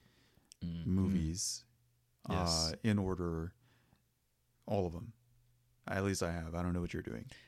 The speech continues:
Speaker 1: I watched Spider-Man one, two, and three so far.
Speaker 2: Okay. Let's go.
Speaker 1: So.
Speaker 2: So, Spider-Man one, um,
Speaker 1: Mm-hmm.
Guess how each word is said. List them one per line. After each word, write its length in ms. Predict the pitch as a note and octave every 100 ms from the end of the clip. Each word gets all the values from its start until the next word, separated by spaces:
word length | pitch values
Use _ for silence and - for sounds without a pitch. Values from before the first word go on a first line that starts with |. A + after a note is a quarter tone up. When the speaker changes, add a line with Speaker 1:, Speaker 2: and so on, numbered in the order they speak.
| - _
Speaker 1:
I 100 | F2+
watched 440 | F2+ F2+ F2+ - -
Spider-Man 560 | - F#2 F2+ F2 F2
one, 320 | F2 G2 A2+ A2+
two, 300 | - G2+ G2
and 140 | F2
three 240 | - F2 E2
so 240 | - -
far. 320 | E2 C#2+ A1 - _ _ _ _ _ _ _ -
Speaker 2:
Okay. 280 | F#2 E2 F2 - _ _ _ _ _
Let's 240 | F2+ F2+ -
go. 140 | F2+
Speaker 1:
So. 100 | D2+ - - - -
Speaker 2:
So, 760 | - - - B2 A2 G#2 G2 -
Spider-Man 640 | - - A2+ B2+ C3 B2+
one, 440 | G#2 F#2+ F#2 F#2 G2 - _ _
um, 80 | F#2+
Speaker 1:
Mm-hmm. 560 | F#2 F2 E2+ E2 E2